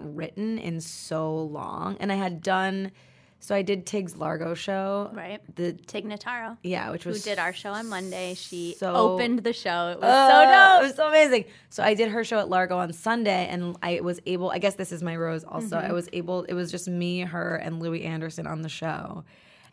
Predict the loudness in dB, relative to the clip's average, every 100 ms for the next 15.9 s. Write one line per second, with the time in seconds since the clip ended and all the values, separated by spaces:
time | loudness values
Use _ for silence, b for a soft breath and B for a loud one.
0 | b -4 0 0 0 -4 -6 -10 -10 -8
1 | -8 -8 -6 -4 -6 -4 2 4 4 2
2 | 4 4 4 2 0 0 2 0 -2 -2
3 | -2 -4 -4 -4 -4 -4 -6 -4 -2 -4
4 | -4 -4 -2 -2 -4 -4 -8 b b b
5 | b b 2 2 2 -2 -4 -4 -4 -6
6 | -6 -6 -6 -6 -8 -8 -8 -6 -4 -4
7 | -2 -4 -6 -6 -10 -10 -6 -4 -4 -6
8 | -8 -6 -6 -8 -10 -12 -8 -6 -4 -6
9 | -8 -14 _ _ _ _ _ _ -8 -6
10 | -6 -6 -4 -4 -6 -6 -2 -2 -2 -6
11 | -6 -8 -10 -6 -6 -6 -8 -8 -10 -8
12 | -6 -4 -4 -6 -8 -8 -10 -6 -4 -4
13 | -6 -10 -8 -8 -8 -6 -6 -6 -8 -8
14 | -8 -8 -8 -8 -12 -12 -12 -10 -12 -12
15 | -10 -8 -8 -10 -12 -10 -8 -8